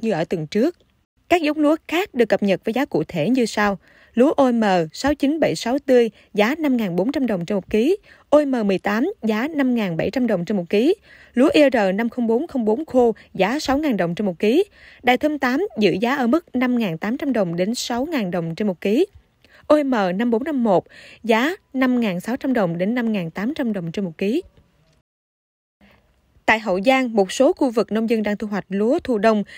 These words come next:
trên địa bàn tỉnh thì giá lúa tươi được thương lái cân tại ruộng vẫn ổn định ở mức từ năm ngàn tới sáu ngàn đồng trên một ký tùy giống.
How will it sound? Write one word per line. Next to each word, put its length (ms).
trên 280
địa 140
bàn 260
tỉnh 340
thì 180
giá 180
lúa 240
tươi 300
được 100
thương 240
lái 440
cân 260
tại 240
ruộng 300
vẫn 280
ổn 200
định 180
ở 60
mức 200
từ 100
năm 260
ngàn 260
tới 140
sáu 240
ngàn 260
đồng 180
trên 100
một 140
ký 260
tùy 200
giống. 240